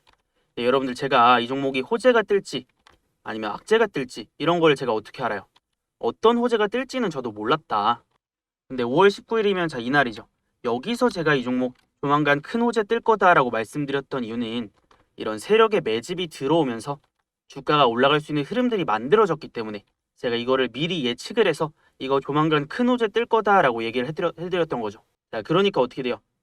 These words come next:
주가 진짜로 큰 호재 뜨면서, 예, 점상, 점상 갔어요. 그래서 이런 식으로 이제 매매를 할 수 있는 검색기 있죠? 지표. 이거를 제가 구독자 이벤트로 지금 보내드릴 거니까 구독, 좋아요 한 번씩 눌러주시고요.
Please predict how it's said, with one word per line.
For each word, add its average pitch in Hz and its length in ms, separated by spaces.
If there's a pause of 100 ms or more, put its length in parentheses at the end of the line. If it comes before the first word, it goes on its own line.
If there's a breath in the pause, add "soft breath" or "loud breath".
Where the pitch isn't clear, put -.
주가 147 200
진짜로 160 440
큰 220 220
호재 226 240
뜨면서, 190 460 (260 soft breath)
예, 117 100
점상, 190 500
점상 196 300
갔어요. - 300 (300)
그래서 110 240
이런 147 260
식으로 160 360
이제 113 120
매매를 117 300
할 185 80
수 208 120
있는 180 180
검색기 151 500
있죠? 156 280 (140)
지표. 151 380 (540)
이거를 175 380
제가 143 240
구독자 147 380
이벤트로 165 500
지금 123 280
보내드릴 151 440
거니까 120 460 (240)
구독, 202 260
좋아요 185 320
한 190 100
번씩 185 260
눌러주시고요. 139 580